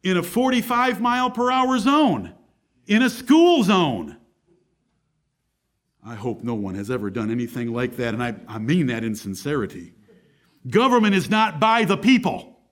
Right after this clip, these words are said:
Now listen, brethren, I understand that in a limited sense, if you were to write a paragraph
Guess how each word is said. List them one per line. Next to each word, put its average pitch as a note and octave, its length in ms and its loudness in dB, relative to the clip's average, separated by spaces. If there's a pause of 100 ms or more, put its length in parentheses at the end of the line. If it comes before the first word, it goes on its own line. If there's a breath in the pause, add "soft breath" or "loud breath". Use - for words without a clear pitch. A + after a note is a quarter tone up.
(1700)
Now F#3 200 0
listen, D#3 380 2
brethren, C#3 360 0
I F#3 180 -2
understand C#3+ 680 -2
that C#3+ 80 -2
in F3 120 0
a E3+ 60 0
limited F#3+ 460 0
sense, E3 380 -2
if D3+ 120 -6
you F3+ 140 0
were F3 100 4
to E3+ 120 -4
write G3 240 0
a F#3+ 40 -2
paragraph B2+ 920 -4